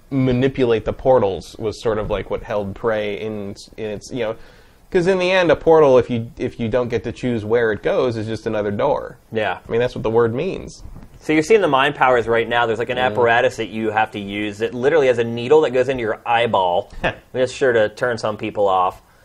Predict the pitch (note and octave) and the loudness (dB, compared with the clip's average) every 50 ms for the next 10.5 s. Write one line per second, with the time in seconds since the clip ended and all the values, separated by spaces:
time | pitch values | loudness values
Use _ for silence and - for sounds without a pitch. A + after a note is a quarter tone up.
0 | _ _ _ _ - - G2+ G2+ G2+ G2+ G#2 G2+ G2+ G#2 G2 G2+ _ _ _ _ | _ _ _ _ -8 -4 -2 -2 0 0 -2 -4 -6 -10 -14 -16 _ _ _ _
1 | _ _ _ _ _ - C3 C3 C#3 C3+ C#3 C#3+ D3+ D3 B2+ A#2+ C#3 D#3+ F3 F#3 | _ _ _ _ _ 4 4 4 6 6 6 6 6 6 6 4 2 0 2 4
2 | F#3+ G3+ G3 F#3+ - G3+ G#3 G3+ G#3 G3+ G3 G3 G3 - G#3 G3+ G3+ G3+ G3 F#3 | 4 4 4 4 4 4 4 4 4 2 2 2 2 2 0 2 2 2 2 2
3 | F3+ - - F#3 F#3 F#3 E3+ D#3 - - E3 E3+ E3 - E3+ D3+ D#3 D3+ - D3 | 2 2 0 0 0 0 -2 -2 0 0 0 0 2 2 2 2 0 -2 -4 -4
4 | C3 B2+ B2+ C3 C3+ C3+ B2+ B2+ - C#3+ C3+ C3 B2+ B2+ B2 B2 B2 A#2 - B2+ | -4 -4 -4 -6 -4 -4 -4 -4 -4 -4 -2 -2 -2 -2 -2 -2 -4 -4 -2 -2
5 | A#2 A2+ A2+ A#2 A#2+ B2 - - C3 A#2 - A2 - - A#2+ B2 B2+ A#2+ G#2+ - | 0 2 2 2 2 -2 -4 -4 -6 -4 -6 -6 -2 0 2 2 2 0 -2 -6
6 | - G#2+ G#2 G2+ G2 G2+ G2+ G2 - A2 A2 G#2+ G#2+ G#2+ G#2 G#2 G2+ - G#2 F#2+ | -8 -8 -8 -8 -10 -10 -10 -6 -2 -2 0 0 0 -2 -2 -4 -6 -8 -12 -12
7 | - G#2+ G2+ G2 G2 F#2 - G#2 G2 F#2+ - G#2+ F#2+ G2 G2 - A2 F#2+ F#2 F2+ | -10 -10 -8 -8 -10 -12 -12 -12 -12 -12 -10 -12 -12 -12 -14 -14 -14 -14 -14 -14
8 | F2+ _ _ - _ _ - _ _ _ - - - - F#2+ F#2+ F#2+ F#2+ F#2+ F#2+ | -16 _ _ -20 _ _ -20 _ _ _ -20 -16 -10 -6 -4 -2 -2 -2 -4 -4
9 | F#2+ B2 D3 C3 - A2+ G2+ F#2+ F#2 G2+ A2+ A#2 - - - G2 F2 F2 F2 - | -4 -4 -4 -4 -4 -6 -8 -8 -8 -10 -10 -10 -10 -10 -12 -10 -10 -10 -12 -12
10 | G2 F2+ F2 E2 - - D#2+ D#2+ F2 F2+ | -12 -10 -12 -12 -12 -10 -10 -10 -12 -14